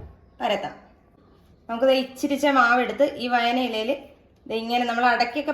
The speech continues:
പരത്തത്തില്ലേ എന്ന് പറഞ്ഞ കണക്ക് നീളത്തിൽ അങ്ങ് പരത്തി കൊടുക്കാം. കന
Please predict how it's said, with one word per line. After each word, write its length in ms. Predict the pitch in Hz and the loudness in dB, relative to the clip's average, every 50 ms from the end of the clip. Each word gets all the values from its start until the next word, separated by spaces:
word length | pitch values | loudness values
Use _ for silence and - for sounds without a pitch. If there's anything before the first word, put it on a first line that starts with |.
| 269 | -2
പരത്തത്തില്ലേ 440 | 277 - - - - - 196 156 147 147 - - - 208 | -2 -2 -4 -8 -10 -10 -8 -8 -8 -10 -12 -16 -14 -10
എന്ന് 140 | 214 226 247 247 | -4 0 0 2
പറഞ്ഞ 180 | 233 202 196 196 196 | 2 2 0 -2 -2
കണക്ക് 200 | 202 202 247 247 226 | -4 -4 -4 -4 -4
നീളത്തിൽ 440 | 196 196 196 214 226 226 220 - 220 190 | -4 -4 -4 -4 -4 -4 -4 -4 -4 -6
അങ്ങ് 120 | 165 175 190 196 | -4 -4 -4 -4
പരത്തി 180 | 180 175 180 - | -4 -4 -6 -8
കൊടുക്കാം. 260 | 143 127 - - - - _ _ _ _ _ _ _ _ _ _ _ _ _ _ _ _ _ _ _ _ _ _ _ _ _ - _ _ _ _ _ _ _ _ _ _ _ _ _ _ _ _ _ _ _ _ _ _ _ _ _ _ _ _ _ _ _ _ _ _ _ _ _ _ _ _ _ _ _ _ _ _ _ - | -10 -10 -14 -16 -20 -20 _ _ _ _ _ _ _ _ _ _ _ _ _ _ _ _ _ _ _ _ _ _ _ _ _ -20 _ _ _ _ _ _ _ _ _ _ _ _ _ _ _ _ _ _ _ _ _ _ _ _ _ _ _ _ _ _ _ _ _ _ _ _ _ _ _ _ _ _ _ _ _ _ _ -8
കന 200 | 208 208 202 214 | -6 -6 -4 -4